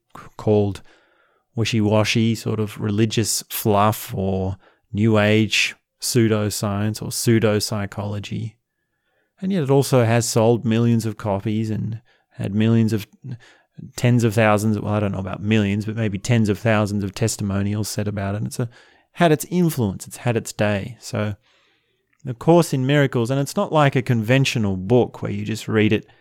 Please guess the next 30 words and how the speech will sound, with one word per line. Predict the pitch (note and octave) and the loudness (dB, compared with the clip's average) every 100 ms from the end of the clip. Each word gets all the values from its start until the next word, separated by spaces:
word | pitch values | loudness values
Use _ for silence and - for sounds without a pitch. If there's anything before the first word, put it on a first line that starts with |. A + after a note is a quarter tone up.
| _ _ | _ _
cover | - B2 G2+ | 0 0 0
to | A#2 | -4
cover. | - C3+ G2+ | -2 0 -2
It's | - | -6
like | B2 B2+ | -4 -4
a | |
course, | C#3 - F#3 G2+ - | -2 2 4 4 -2
so | - | -10
it's | A2 | -10
got | - B2+ | -6 -4
different | B2 A#2+ A#2 F#2 | -2 0 -2 -4
parts. | - B2 A2 - - - - _ _ _ _ _ _ _ _ _ _ _ _ _ _ _ _ _ _ _ | -2 0 0 -2 -8 -12 -14 _ _ _ _ _ _ _ _ _ _ _ _ _ _ _ _ _ _ _
So | B2 | -8
the | G#2+ | -8
first | - D3+ C#3+ - | 2 4 4 2
part | A#2+ G#2 | -2 -2
is | G2 | -6
like | G#2+ - | -8 -10
the | |
textbook, | G2 - C3 - - - A#2+ - - _ _ _ _ _ | -12 -4 -4 -4 -8 -8 -8 -10 -20 _ _ _ _ _
which | A2 | -14
is | F2+ | -8
like | G#2 G#2 G#2 | -4 -4 -4
a | |
system | G2+ - B2+ - A2 | -2 0 0 -2 -4
of | G2 - | -4 -8
truth | - B2 G#2+ G#2 - | -2 2 2 0 -6
and | G2+ - A#2+ - _ _ _ _ _ _ _ | -8 -8 -10 -16 _ _ _ _ _ _ _
explanations | A#2 - - G#2+ G#2+ A2 - A2 G#2+ | -8 -6 -2 2 4 2 2 -2 -2
of | G2+ G2 G#2 | -4 -6 -8